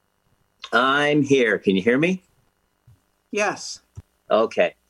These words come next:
Speaker 1: So I'll just give you an update. Uh, but before I start that update, I'll just say that, um, the way that we're approaching it at Gorge Harbor anyways is that some of these changes that we're making now are gonna be the new way that things are going to be done.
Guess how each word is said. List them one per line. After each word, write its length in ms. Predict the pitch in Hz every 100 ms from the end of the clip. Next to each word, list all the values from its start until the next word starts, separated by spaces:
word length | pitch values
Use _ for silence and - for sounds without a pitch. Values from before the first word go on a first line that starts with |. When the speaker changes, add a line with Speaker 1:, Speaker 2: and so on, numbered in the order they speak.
| - _ _ - _ _ _
Speaker 1:
So 440 | - - 156 151
I'll 160 | - 143
just 180 | 165 -
give 160 | 196
you 80 | 185
an 80 | 147
update. 640 | 131 - - 113 120 - -
Uh, 220 | - 123 120
but 220 | - -
before 340 | 139 - 208
I 80 | 196
start 380 | 156 - 143 143
that 180 | 147 127
update, 420 | 120 - 127 123 -
I'll 120 | 120
just 320 | - 135 -
say 260 | 139 127 120
that, 320 | 117 117 113 - - -
um, 420 | 110 110 110 110 - _ _ _ _ _ _ _ - -
the 120 | 113
way 280 | 113 143 156
that 240 | 143 -
we're 240 | 113 127 131
approaching 500 | - 127 120 - 113
it 100 | 110
at 140 | -
Gorge 360 | - 110 110 -
Harbor 360 | 117 110 107
anyways 520 | 107 120 120 110 107
is 100 | 104
that 180 | 117 110
some 260 | - 151 170
of 100 | 175
these 220 | 143 127
changes 580 | - 123 117 127 123 117
that 220 | 113 107
we're 140 | 110
making 440 | 104 104 104 110 101
now 220 | 92 90
are 120 | 98
gonna 220 | 98 113
be 160 | 107 104
the 120 | 98
new 280 | 95 98 95
way 280 | 92 92 92
that 220 | 87 82 -
things 260 | 92 92
are 80 | 85
going 280 | - 90 90
to 60 | -
be 140 | - -
done. 400 | 82 90 156